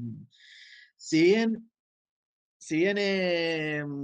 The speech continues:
Serena pudo haber, eh, pudo haber, eh, dado un, eh, un zarpazo bien importante, el, lo que llamó la atención es el cambio de, es el enésimo cambio de esquema, y que precisamente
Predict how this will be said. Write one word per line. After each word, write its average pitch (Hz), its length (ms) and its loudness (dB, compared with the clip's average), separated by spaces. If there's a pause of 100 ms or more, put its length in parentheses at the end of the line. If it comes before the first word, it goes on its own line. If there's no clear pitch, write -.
Serena 190 580 0
pudo 220 280 2
haber, 220 200 2
eh, 214 320 2
pudo 190 220 0
haber, 196 600 2
eh, 147 400 -4
dado 170 260 -2
un, 185 160 -2
eh, 165 160 -4
un 151 100 -6
zarpazo 165 460 -6
bien 170 120 -2
importante, 185 640 -4
el, 147 540 -2
lo 139 100 -6
que 156 80 -6
llamó 156 180 -2
la 196 80 0
atención 190 560 -4 (480)
es 165 200 -6
el 202 120 0
cambio 214 280 0 (120)
de, - 140 -4 (220)
es 156 160 -10
el 165 420 2
enésimo 190 400 -2
cambio 202 240 0
de 185 60 0
esquema, 196 420 -2
y 139 120 -10
que 151 200 -2 (760)
precisamente 208 920 -4